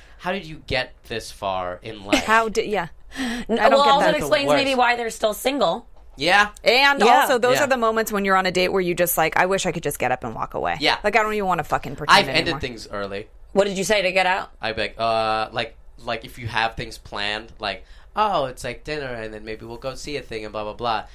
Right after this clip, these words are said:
Speaker 1: I've learned to, like, just say dinner.
Speaker 2: Okay.
Speaker 1: Don't add things that you
Speaker 2: Yeah.
Speaker 1: may or may
Speaker 2: No.
Speaker 1: not want to go
Speaker 2: Mm-mm.
Speaker 1: with them later.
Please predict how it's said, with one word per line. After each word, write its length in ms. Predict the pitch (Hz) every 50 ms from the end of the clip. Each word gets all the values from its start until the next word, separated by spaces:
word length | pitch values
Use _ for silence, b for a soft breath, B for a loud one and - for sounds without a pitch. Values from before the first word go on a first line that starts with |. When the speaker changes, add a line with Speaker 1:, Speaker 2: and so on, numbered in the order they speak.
| b b b b - - - - -
Speaker 1:
I've 300 | - 120 131 139 139 131
learned 260 | 117 127 123 123 120 -
to, 80 | 123
like, 300 | 110 107 104 101 - - - - - - - - - - - - - - - -
just 320 | - - 165 - - - -
say 180 | 135 120 110
dinner. 320 | 107 104 95 - - - - - - - - - - - -
Speaker 2:
Okay. 240 | - 175 170 165 -
Speaker 1:
Don't 220 | - 302 285 285 - -
add 400 | 143 143 139 135 131 131 127 - -
things 440 | - - 117 110 110 107 113 -
that 180 | - 127 113 113
you 260 | 117 110 110 113 113
Speaker 2:
Yeah. 200 | 175 175 135 - -
Speaker 1:
may 200 | 123 123 135 127
or 100 | 123 -
may 100 | 120 123
Speaker 2:
No. 80 | 120 120
Speaker 1:
not 140 | 110 107 -
want 220 | 107 110 110 -
to 80 | 117 117
go 220 | - - 107 107
Speaker 2:
Mm-mm. 120 | 110 - 120
Speaker 1:
with 80 | 160
them 200 | 143 123 117 113
later. 340 | 110 110 113 113 123 131